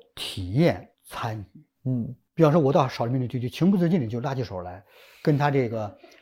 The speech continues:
Speaker 1: 彝族啊、傣族啊，你就是泼水节，
Speaker 2: 嗯。
Speaker 1: 那我就跟他泼去了嘛，
Speaker 2: 嗯。
Speaker 1: 是不是？你到最后呢，我，我都泼不过这小孩儿。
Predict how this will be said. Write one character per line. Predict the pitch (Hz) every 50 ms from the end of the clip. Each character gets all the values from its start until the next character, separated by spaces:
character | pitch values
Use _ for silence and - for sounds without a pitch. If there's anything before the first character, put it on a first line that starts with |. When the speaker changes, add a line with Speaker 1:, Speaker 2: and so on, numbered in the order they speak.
| _ _ _
Speaker 1:
彝 | - 147 147 170 165
族 | - 139 123 117 131
啊、 | 139 135 131 123 113 101 - - - - - - - - 160 -
傣 | 175 131 117 110
族 | - 123 120
啊， | 139 151 135 117 104 98 - _ _ _ _ _ - 214 -
你 | 190 185 233 156
就 | 151 - 220
是 | 185
泼 | - 240 240
水 | 190 156 139
节， | 131 156 170 180 175 - 165 208 - - -
Speaker 2:
嗯。 | 135 127 123 120 131 139 _
Speaker 1:
那 | - 185 202
我 | 170
就 | 127 160
跟 | 151 127
他 | 127
泼 | 104 - 123 104
去 | - 101
了 | 95 90
嘛， | 87 90 92 _ _
Speaker 2:
嗯。 | - - - - - _ _ _ _ _ _ _
Speaker 1:
是 | - -
不 | 147 127
是？ | 123 110 95 - _ _ _
你 | - 180
到 | 202 180
最 | 196 226
后 | 190 214 190
呢， | 170 170
我， | 160 139 139 175
我 | 175 170 143
都 | 151
泼 | 151 - - 220 202
不 | 170 175
过 | 165
这 | 151 147
小 | 117 131
孩 | 98 - - 104
儿。 | 113 135 -